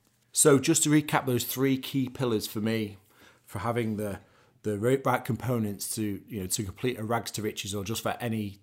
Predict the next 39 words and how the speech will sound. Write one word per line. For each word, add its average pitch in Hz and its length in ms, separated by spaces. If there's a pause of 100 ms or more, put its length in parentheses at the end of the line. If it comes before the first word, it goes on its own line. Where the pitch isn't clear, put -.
to 101 140
riches 101 360
story. 92 460 (460)
So - 160
number 135 240
one 147 380 (340)
is 120 160
a 107 40
brilliant 135 480
idea 120 680
that - 140
has 113 140
a 110 60
clear, 135 480
strong 117 420
U 113 160
S 107 140
P. 104 420 (360)
It 104 140
is 147 180
disruptive 135 760 (400)
in 113 140
an 110 100
existing 113 520
successful - 500
sector. 101 540 (320)
That 127 180
is 131 80
for - 80
absolute - 520
maximum 107 440
effect. 98 500
It 127 140
doesn't 156 160
always 147 380
have 123 160
to 120 60
be 107 100
disruptive, 110 640